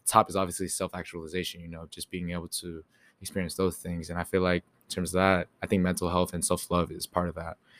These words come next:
And just being able to realize, like, where are you going in life and what you want from life, and just realizing the purpose. You know, having a higher purpose is always essential, um, in terms of just living a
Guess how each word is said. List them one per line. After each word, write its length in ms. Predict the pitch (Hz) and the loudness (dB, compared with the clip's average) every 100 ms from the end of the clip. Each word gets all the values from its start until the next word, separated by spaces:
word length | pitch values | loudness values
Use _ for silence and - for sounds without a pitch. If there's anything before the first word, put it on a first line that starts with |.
| _ | _
And 100 | 92 | -2
just 120 | 95 98 | 2 4
being 180 | 101 | 4
able 120 | 101 92 | 4 4
to 160 | 95 | 2
realize, 440 | 87 95 95 95 87 | 4 6 6 6 2
like, 160 | 85 - - - _ _ - | -2 -6 -20 -20 _ _ 2
where 220 | 92 101 | 8 10
are 40 | 101 | 10
you 140 | 90 | 8
going 260 | - 92 90 | 4 4 4
in 100 | 92 | 4
life 220 | 95 92 | 2 2
and 200 | 90 78 | -2 0
what 260 | 90 87 - | 0 2 -2
you 60 | |
want 220 | 80 90 - | 0 -2 -2
from 180 | 82 85 | 0 4
life, 280 | 90 80 - | 4 2 -4
and 160 | 92 85 | -4 -2
just 280 | 85 - | -4 0
realizing 580 | 95 101 87 85 85 78 - _ _ | 4 6 4 0 -4 -8 -14 _ _
the 80 | - | -10
purpose. 500 | - 110 104 85 - | 4 4 4 -2 0
You 60 | |
know, 60 | 87 | 4
having 300 | 95 120 120 | 8 8 8
a 40 | 92 | 6
higher 180 | 104 95 | 4 6
purpose 260 | 101 95 | 2 0
is 160 | 85 87 | -2 0
always 200 | 92 82 | 0 0
essential, 540 | 80 95 92 - 87 - _ _ _ _ - | -2 -2 -2 -6 -14 -20 _ _ _ _ -10
um, 260 | 87 80 - | -6 -6 -8
in 80 | - | -4
terms 260 | 90 85 | -4 -2
of 160 | 82 85 | -4 -4
just 240 | 82 - | -4 2
living 340 | 95 92 92 87 | 6 6 6 4
a 180 | 82 | 2